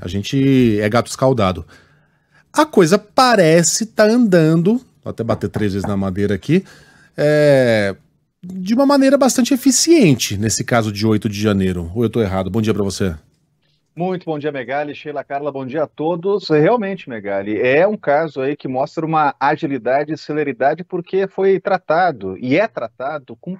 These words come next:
Speaker 2: prioridade. Então, há esquemas aqui de mutirões, né, de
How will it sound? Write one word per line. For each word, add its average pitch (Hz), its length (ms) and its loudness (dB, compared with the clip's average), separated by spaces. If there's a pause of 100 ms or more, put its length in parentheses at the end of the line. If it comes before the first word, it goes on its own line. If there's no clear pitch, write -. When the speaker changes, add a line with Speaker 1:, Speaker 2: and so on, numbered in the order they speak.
Speaker 2:
prioridade. 220 760 -2 (480)
Então, 170 440 -2
há 175 160 0
esquemas 160 640 -6
aqui 98 260 -4
de 135 140 -6
mutirões, 123 880 0 (120)
né, 120 300 -2
de 110 340 -4